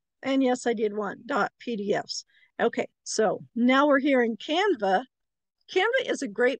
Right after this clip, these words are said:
place to create, um, anything you want to visually for your audience to see, to get people to come in. Um, maybe I wanted them to get real excited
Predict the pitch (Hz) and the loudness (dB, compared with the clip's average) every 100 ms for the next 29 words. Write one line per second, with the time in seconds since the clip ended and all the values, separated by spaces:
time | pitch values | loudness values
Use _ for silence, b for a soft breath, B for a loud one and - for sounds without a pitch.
0 | - 262 254 - 269 - - 254 220 226 | -2 -2 -2 -4 -12 -10 -4 0 2 2
1 | 190 - - _ _ b b b _ 233 | 0 -4 -20 _ _ b b b _ -6
2 | 226 208 208 214 202 _ _ _ _ _ | -4 -4 -6 -8 -12 _ _ _ _ _
3 | - 330 403 - 440 403 311 247 233 330 | -2 2 2 4 2 6 6 6 4 0
4 | 508 - - 359 330 262 214 302 311 330 | -4 -6 -2 2 2 2 0 0 2 0
5 | 277 254 254 247 - 277 277 247 254 220 | 0 2 0 -2 -2 0 2 2 0 0
6 | 214 214 - b b _ 233 247 262 269 | 0 -2 -6 b b _ 2 2 2 0
7 | 254 - 269 - - 233 - _ - 240 | -2 -6 -8 -8 -6 -6 -8 _ -4 0
8 | 247 - 277 269 247 - - - 262 254 | 2 0 0 -2 -2 -6 -10 0 4 4
9 | 196 185 - b b b - 214 208 208 | 2 -2 -8 b b b -6 -2 -2 -4
10 | _ 247 247 269 320 285 269 - 208 233 | _ 0 4 4 4 2 0 -2 -2 0
11 | 240 247 240 233 214 214 - 233 214 359 | 2 2 0 -2 -2 -2 -4 -6 2 6
12 | 403 262 - - 214 220 226 254 | 6 4 0 0 2 4 4 2